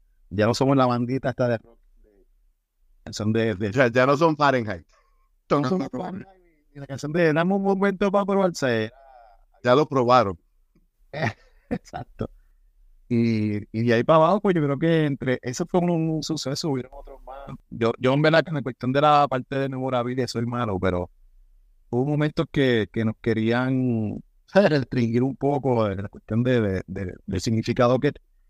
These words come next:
Speaker 1: que tenía la banda, porque era, ellos traen gente y el negocio es bueno, ¿verdad?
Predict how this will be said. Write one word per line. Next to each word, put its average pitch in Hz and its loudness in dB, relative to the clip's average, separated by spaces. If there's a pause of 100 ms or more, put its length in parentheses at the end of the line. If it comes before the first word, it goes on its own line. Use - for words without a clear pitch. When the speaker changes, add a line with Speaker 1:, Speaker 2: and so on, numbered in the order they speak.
Speaker 1:
que 123 -6
tenía 117 -2
la 143 4
banda, 175 0
porque 131 -6
era, 147 -2 (200)
ellos 127 -4
traen 175 2
gente 190 -2 (360)
y 113 -2
el 117 0
negocio 120 0
es 143 -6
bueno, 151 0 (440)
¿verdad? 147 -6